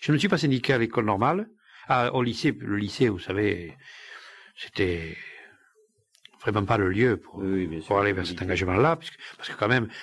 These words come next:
Speaker 1: les écoles normales, c'est davantage les séminaires laïcs.
Speaker 2: Mhm.
Speaker 1: Les, du directeur au balayeur,
Speaker 2: Bien sûr.
Speaker 1: tout le monde, euh, faisait partie, euh, s'intégrait dans la vie de ces séminaires laïcs.
Speaker 2: Mhm.
Speaker 1: Je vous dirais, peut-être trop,
Speaker 2: Mhm.
Speaker 1: peut-être de façon excessive. Enfin,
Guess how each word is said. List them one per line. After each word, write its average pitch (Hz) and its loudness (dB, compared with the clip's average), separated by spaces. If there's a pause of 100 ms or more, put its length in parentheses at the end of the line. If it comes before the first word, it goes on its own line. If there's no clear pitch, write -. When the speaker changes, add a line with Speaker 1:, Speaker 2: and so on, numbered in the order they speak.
Speaker 1:
les 117 2
écoles 113 2
normales, 117 2
c'est - -8
davantage 110 0
les 107 0
séminaires 107 2
laïcs. 143 0 (140)
Speaker 2:
Mhm. 98 -14 (440)
Speaker 1:
Les, 117 4
du 139 2
directeur 156 0 (480)
au 160 4
balayeur, 151 2
Speaker 2:
Bien 85 -20
sûr. - -20
Speaker 1:
tout 151 4
le 131 4
monde, 190 0
euh, 180 2
faisait 127 -4
partie, 185 -2 (120)
euh, 117 -2
s'intégrait 135 2
dans 135 2
la 120 0
vie 160 2
de 110 -2
ces 95 -10
séminaires 110 2
laïcs. 120 2
Speaker 2:
Mhm. - -20 (200)
Speaker 1:
Je - -8
vous 95 2
dirais, 135 2 (380)
peut-être 120 -2
trop, 143 2 (100)
Speaker 2:
Mhm. 98 -16
Speaker 1:
peut-être 110 0
de 107 2
façon 113 2
excessive. - -6 (500)
Enfin, 107 0